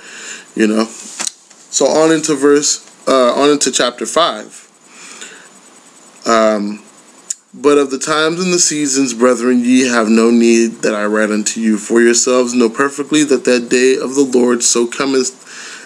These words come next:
as a thief in the night," which is referenced by Jesus himself in Revelation sixteen fifteen,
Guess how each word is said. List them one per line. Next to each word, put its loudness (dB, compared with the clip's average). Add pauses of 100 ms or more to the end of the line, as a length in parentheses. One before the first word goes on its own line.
(140)
as -2
a -6
thief -2
in 4
the 4
night," 0 (960)
which 2
is -4
referenced 0
by 0
Jesus 0
himself 0
in 0
Revelation 2
sixteen -2
fifteen, -2